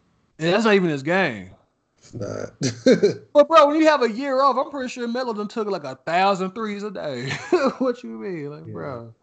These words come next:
Speaker 1: Like, he actually had time to, like, all right, let me work on, like, I'm pretty sure that he worked on things that him coming to, uh, him,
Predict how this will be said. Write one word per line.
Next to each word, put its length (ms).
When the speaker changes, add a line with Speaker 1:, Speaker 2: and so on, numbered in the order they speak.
Speaker 1:
Like, 180
he 140
actually 240
had 160
time 240
to, 40
like, 400
all 120
right, 180
let 100
me 80
work 280
on, 260
like, 400
I'm 100
pretty 220
sure 120
that 160
he 240
worked 320
on 220
things 360
that 480
him 220
coming 300
to, 120
uh, 120
him, 540